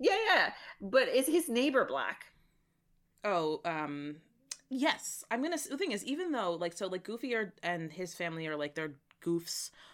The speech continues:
Speaker 2: or dogs
Speaker 1: Yeah.
Speaker 2: or whatever the fuck. And then,
Speaker 1: <laughs>
Speaker 2: uh, his friend, Pete, is a cat. He's
Speaker 1: Yeah.
Speaker 2: Pete the cat.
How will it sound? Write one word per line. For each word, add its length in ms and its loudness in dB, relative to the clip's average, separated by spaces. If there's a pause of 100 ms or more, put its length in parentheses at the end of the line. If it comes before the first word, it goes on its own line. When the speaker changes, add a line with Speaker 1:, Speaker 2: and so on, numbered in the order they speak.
(100)
Speaker 2:
or 80 -4
dogs 360 0
Speaker 1:
Yeah. 160 2
Speaker 2:
or 40 -4
whatever 160 -4
the 80 -6
fuck. 300 -6 (320)
And 180 -4
then, 440 -4
Speaker 1:
<laughs> 80 4
Speaker 2:
uh, 240 0
his 300 2
friend, 600 2 (200)
Pete, 440 -6
is 80 -12
a 40 -8
cat. 300 -2
He's 140 -4
Speaker 1:
Yeah. 120 0
Speaker 2:
Pete 100 -6
the 60 -10
cat. 340 -2